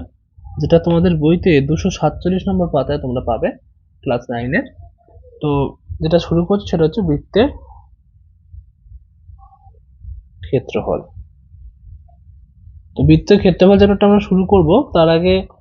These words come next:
আহ, তোমাদের বৃত্তের ধারণাটা একটু দিয়ে দিই। তোমরা জানো, তাও একবার আমি বলে দিচ্ছি। আহ, যদি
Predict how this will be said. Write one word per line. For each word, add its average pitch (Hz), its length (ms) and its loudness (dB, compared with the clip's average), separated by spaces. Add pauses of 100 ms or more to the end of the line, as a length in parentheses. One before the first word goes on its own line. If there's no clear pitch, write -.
(480)
আহ, 165 260 0 (160)
তোমাদের 180 320 0
বৃত্তের 165 540 0 (220)
ধারণাটা 175 500 0
একটু 185 220 -4
দিয়ে 170 280 2
দিই। 240 280 -4
তোমরা 170 240 -2
জানো, 156 380 -2 (380)
তাও 151 200 -4
একবার 151 160 0
আমি 156 180 -4
বলে 139 180 -2
দিচ্ছি। 131 340 -6 (760)
আহ, 131 320 -6
যদি 190 560 0